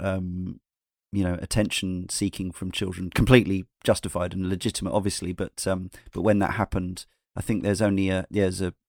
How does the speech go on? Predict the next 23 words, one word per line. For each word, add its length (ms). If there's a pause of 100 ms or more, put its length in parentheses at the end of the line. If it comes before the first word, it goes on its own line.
they 100
can 120
play 200
rock, 180
paper, 280
scissors. 880 (580)
Uh, 280
they 120
can 120
do 120
hand 340
clapping 360
game. 560
There's 180
a 40
storytelling. 920
I'm 80
not 140
sure 160
there's 220
more 120
than 120
that. 140